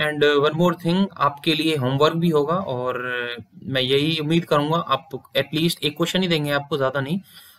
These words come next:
आपको वो question करके आना है और question अच्छे level का होगा। अगर आपका वो हो गया तो आप above average हो। तो देखिए पहला question देखते हैं, ये आपका average का क्वेश्चन है।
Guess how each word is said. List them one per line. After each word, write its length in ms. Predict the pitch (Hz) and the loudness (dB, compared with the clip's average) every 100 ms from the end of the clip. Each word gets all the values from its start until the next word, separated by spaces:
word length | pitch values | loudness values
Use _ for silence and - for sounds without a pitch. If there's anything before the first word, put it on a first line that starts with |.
| - | -2
आपको 240 | 143 190 | 0 2
वो 120 | 180 | 2
question 280 | 165 165 175 | 2 0 0
करके 260 | 160 139 143 | 0 0 2
आना 160 | 123 | 2
है 60 | 127 | 2
और 100 | 135 | 2
question 360 | 160 151 185 180 | 0 0 -2 -2
अच्छे 260 | 143 - | -4 0
level 240 | 170 170 170 | 2 2 0
का 120 | 156 | 0
होगा। 240 | 139 151 190 - | 0 -2 -6 -6
अगर 240 | 120 139 | -2 0
आपका 260 | 139 - 139 | 0 0 0
वो 140 | 139 | 2
हो 120 | 151 143 | 2 2
गया 180 | 151 202 - | -4 -6 -6
तो 120 | 147 139 - _ - | -6 -6 -12 _ -4
आप 200 | 135 - - _ - - - _ _ - | -4 -4 -16 _ -20 -20 -20 _ _ -8
above 300 | 135 165 170 | 0 0 0
average 340 | 127 127 113 107 | -2 0 -4 -4
हो। 80 | 104 _ - _ | -14 _ -20 _
तो 80 | 170 | -2
देखिए 340 | 160 143 117 117 - _ - - - _ - | 0 0 -2 -4 -18 _ -20 -20 -20 _ -8
पहला 300 | 156 147 160 | 0 2 2
question 300 | 180 185 175 | 0 0 0
देखते 260 | 170 180 | 0 -2
हैं, 80 | 190 | -2
ये 220 | 156 143 | 0 0
आपका 260 | 151 147 151 | 0 0 0
average 300 | 135 143 151 | 2 2 0
का 60 | 160 | -2
क्वेश्चन 340 | 160 - | -4 -6
है। 60 | 160 | -6